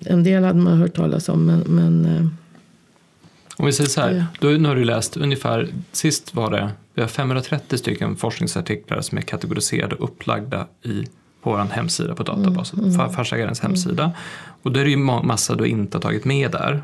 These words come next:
Speaker 2: Och sen har du ju tjatat på mig nu så här, när får jag lägga upp resten? Så jag, jag räknar lite rätt att det borde vara i alla fall tusen stycken.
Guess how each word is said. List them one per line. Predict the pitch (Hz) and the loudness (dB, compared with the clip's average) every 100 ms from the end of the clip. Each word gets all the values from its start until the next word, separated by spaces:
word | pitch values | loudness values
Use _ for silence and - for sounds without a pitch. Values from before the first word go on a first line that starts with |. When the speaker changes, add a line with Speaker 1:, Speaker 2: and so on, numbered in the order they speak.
| - | -8
Speaker 2:
Och | 165 - | -8 -4
sen | 117 117 | -2 0
har | 123 | 0
du | |
ju | 123 | 0
tjatat | 117 107 120 113 | 0 -2 -4 -2
på | |
mig | 113 113 | -2 0
nu | 107 | 0
så | - | -2
här, | 110 | -2
när | 123 | -2
får | - | -2
jag | 110 | -2
lägga | 107 113 | -2 -2
upp | 104 | -2
resten? | 135 123 - 69 - _ - - - - | -2 -4 -4 -6 -10 _ -20 -16 -16 -14
Så | - - | -6 0
jag, | 131 143 123 | 0 0 -2
jag | 147 127 135 139 | 0 0 0 2
räknar | 131 120 127 | 0 0 -2
lite | 117 117 | -2 -2
rätt | 107 110 | -2 -2
att | |
det | 117 | 0
borde | 123 123 127 | 2 2 2
vara | 107 | 0
i | 104 | 0
alla | 110 | -2
fall | 107 104 | -2 -2
tusen | - 113 117 | -2 -2 -2
stycken. | - 107 - 165 | -2 -2 -4 -10